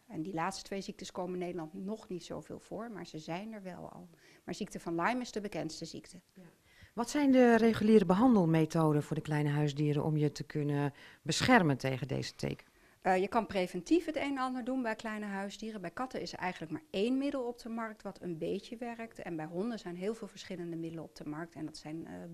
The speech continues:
Speaker 1: banden, pipetjes, tegenwoordig zelfs een tablet komt er op de markt. Dus daar zijn meer dingen. Als een hond eenmaal gebeten is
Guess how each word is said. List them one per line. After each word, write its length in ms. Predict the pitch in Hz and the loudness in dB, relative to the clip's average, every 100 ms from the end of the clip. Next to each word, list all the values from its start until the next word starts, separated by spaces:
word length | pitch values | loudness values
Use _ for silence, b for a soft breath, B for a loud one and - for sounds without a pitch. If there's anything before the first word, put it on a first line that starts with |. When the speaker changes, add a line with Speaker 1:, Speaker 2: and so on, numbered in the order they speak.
| 165 | -4
Speaker 1:
banden, 560 | 185 180 180 175 180 - b b b | -2 0 -2 -4 -8 -12 b b b
pipetjes, 800 | - 208 - 185 180 - 180 - - b b _ | -10 -8 -4 -4 -6 -10 -10 -10 -18 b b _
tegenwoordig 520 | 185 175 - 180 185 | -16 -12 -10 -10 -8
zelfs 300 | 190 190 - | -10 -10 -10
een 100 | 185 | -14
tablet 520 | 190 175 214 226 - | -12 -4 0 -2 -4
komt 260 | - 208 - | -8 -8 -10
er 100 | 190 | -16
op 120 | - | -14
de 100 | 185 | -8
markt. 400 | 180 170 170 - b b b | -6 -6 -10 -16 b b b
Dus 180 | - 175 | -10 -4
daar 140 | 180 | -4
zijn 220 | 180 190 | -2 -2
meer 240 | 190 175 165 | 0 0 -2
dingen. 260 | 151 156 | -6 -8
Als 180 | - 175 | -8 -10
een 100 | 190 | -6
hond 180 | 175 175 | -6 -4
eenmaal 280 | - 170 165 | -4 -4 -4
gebeten 500 | - 165 165 180 - | -6 -4 -4 -4 -6
is 260 | 226 226 | -6 -8